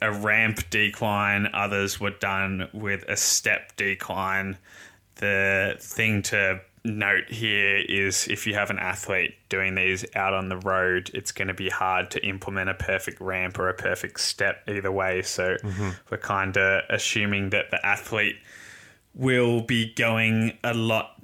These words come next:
Speaker 1: just off feel in that instance because it's, unless they're hitting lap every ten seconds or that kind of thing. But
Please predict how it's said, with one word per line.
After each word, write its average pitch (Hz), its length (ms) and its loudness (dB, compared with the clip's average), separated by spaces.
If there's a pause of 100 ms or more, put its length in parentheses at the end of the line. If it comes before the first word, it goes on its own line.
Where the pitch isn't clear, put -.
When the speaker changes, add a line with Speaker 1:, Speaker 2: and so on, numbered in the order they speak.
Speaker 1:
just - 440 -2 (280)
off 110 180 0
feel - 1400 0
in 101 520 0 (100)
that 113 340 0
instance 107 540 0
because 98 760 0 (120)
it's, - 500 0 (120)
unless 104 400 0
they're 98 360 2
hitting 101 300 0
lap 98 240 -2
every 98 200 -2
ten 98 300 -6
seconds 95 640 -2 (160)
or 98 400 -2 (540)
that - 180 -6
kind 104 240 -2
of 101 80 -6
thing. 98 420 0
But 104 200 0